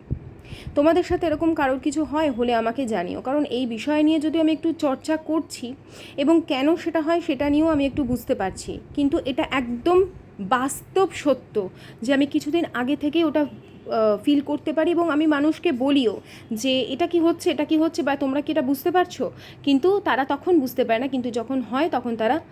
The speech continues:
বুঝতে পারে যে, "হ্যাঁ, এটা তো আমি আগে থেকেই বলছিলাম।" তো এই দেখো, এখানে আয়ুষ্মানের জন্য দুটো রুটি করে নিচ্ছে। আয়ুষ্মান কম্পিউটার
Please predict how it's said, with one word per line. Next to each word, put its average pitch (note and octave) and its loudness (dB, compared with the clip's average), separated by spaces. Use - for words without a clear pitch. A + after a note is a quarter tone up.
বুঝতে A3+ -2
পারে B3+ 0
যে, C#4 0
"হ্যাঁ, A#3+ 0
এটা G#3 -2
তো A3 -4
আমি A#3+ 0
আগে F#3 0
থেকেই G#3 -2
বলছিলাম।" F3 -6
তো F#4 6
এই E4+ 4
দেখো, D#4+ 2
এখানে D#4 2
আয়ুষ্মানের C#4+ 0
জন্য D4 2
দুটো C#4 0
রুটি C4+ 2
করে D4+ 2
নিচ্ছে। C#4+ 2
আয়ুষ্মান C4+ 0
কম্পিউটার C4 -2